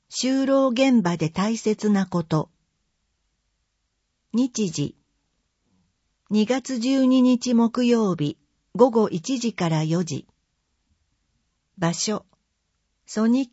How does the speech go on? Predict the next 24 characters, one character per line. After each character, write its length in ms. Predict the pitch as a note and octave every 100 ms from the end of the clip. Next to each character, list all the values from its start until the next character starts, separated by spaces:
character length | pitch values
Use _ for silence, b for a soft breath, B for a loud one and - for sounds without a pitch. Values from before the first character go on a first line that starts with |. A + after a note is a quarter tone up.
| -
ク 140 | C4
シ 200 | A#3+ C4
テ 120 | B3
ィ 260 | F3+ D3+ - _ _ -
第 360 | G3+ A#3 B3
一 260 | A#3 - B3
展 340 | - A#3 A#3
示 160 | G#3+ A3
場。 460 | F#3 F#3 F#3 F3+ - _ _ _ _ _ _ _
さ 200 | - -
い 140 | B3 A#3+
た 120 | B3+
ま 140 | B3
市 220 | B3+ - -
大 240 | F#3+ A3
宮 320 | A3 A3 G#3
区。 300 | G#3 - B2+ - _ _ _ _ _ _ _ _ _ _ _ _ _ _ _ _ _ _ _ _
ワ 200 | A3 B3
ー 40 | C4+
ク 200 | - C#4
フ 120 | -
ェ 60 | C#4
ス 180 | -
タ 240 | - D#3+